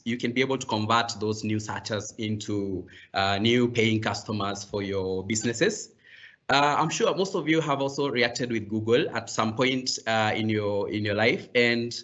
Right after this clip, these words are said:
uh, as much as Google has so many, uh, products, the most important and where they dominate the most is in search and advertising. And in fact, uh, uh, research shows that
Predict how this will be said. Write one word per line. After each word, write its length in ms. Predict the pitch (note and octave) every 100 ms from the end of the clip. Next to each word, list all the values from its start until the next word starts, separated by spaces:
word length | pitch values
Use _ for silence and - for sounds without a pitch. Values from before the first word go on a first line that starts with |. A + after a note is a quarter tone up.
| - - - -
uh, 260 | A2+ A#2+
as 60 | A#2
much 180 | C#3+ D3+
as 100 | C3
Google 260 | B2+ D3 C3
has 160 | C3+
so 120 | D3 C3+
many, 380 | B2 A#2+ A#2 -
uh, 100 | A2+
products, 600 | A2 B2 A#2 B2+ - - -
the 220 | A2+ A2+
most 580 | A#2+ C#3+ D3+ - - -
important 560 | A#2+ A2+ C#3+ C#3+ C3+ C3+
and 160 | B2+ A#2+
where 180 | C3 C3
they 120 | A#2
dominate 400 | A2 A2+ B2 A#2+
the 80 | G#2+
most 420 | A2+ A2+ A2 -
is 300 | A2 G#2 G#2
in 160 | G#2
search 420 | G#2 A2 A2+ - A#2+
and 300 | G#2+ G#2+ G#2+
advertising. 720 | A#2+ A2 A2 G#2+ G#2+ D3+ A3+ - - - -
And 120 | A#2+
in 180 | C#3 C3
fact, 440 | D3 D3 - - -
uh, 520 | A#2+ B2 A#2 A#2 A2 A2 - _ _ _ -
uh, 180 | A2+ A#2+
research 320 | B2+ D3+ D#3+
shows 300 | - D#3+ D3
that 320 | A#2+ A#2 A#2